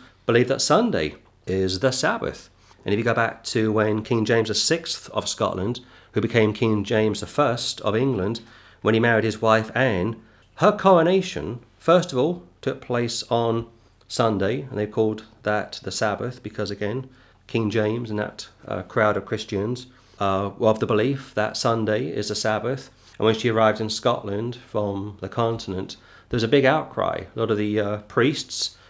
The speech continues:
and bishops didn't want to give her coronation, didn't want to crown her on the Sabbath. Of course, it wasn't the Sabbath, it was a Sunday. And that coronation,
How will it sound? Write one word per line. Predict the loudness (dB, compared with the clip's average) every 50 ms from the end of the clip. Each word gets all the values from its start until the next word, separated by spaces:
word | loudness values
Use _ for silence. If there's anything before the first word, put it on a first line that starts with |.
| -12 -6
and | -4 0 2
bishops | 2 2 2 0 0 0 -2 -2 -2 0
didn't | 0 0 2
want | 4 2 2 2 0 -4 -4 0
to | 0 2 2 0 -2 -4 -14 -20 -20 _ _ -2
give | 0 0 2
her | 2 0 0
coronation, | 0 2 2 2 4 2 0 -2 -4 -6 -6 -6 -6 -4 -2
didn't | 0 0 2
want | 2 0
to |
crown | 0 0 2 4 4 4 4 2 2
her | 2 0 0 -2 -6 -14 -12 -2 2
on | 4 4 4
the | 4
Sabbath. | 2 0 -2 -2 -2 -4 -6 -6 -6 -6
Of | -4
course, | -2 -2 0
it | -2
wasn't | -2 -2 -4
the | -4 -4
Sabbath, | -4 -2 -2 -2 -4 -6 -6 -6
it | -6
was | -6 -6 -6
a |
Sunday. | -6 -6 -4 -4 -4 -4 -4 -6 -6 -8 -12 -20 -20 -20 _ -4
And | -2 0
that | 0 0 0 2
coronation, | 2 4 4 4 4 2 2 0 0 -2 -4 -4 -4 -6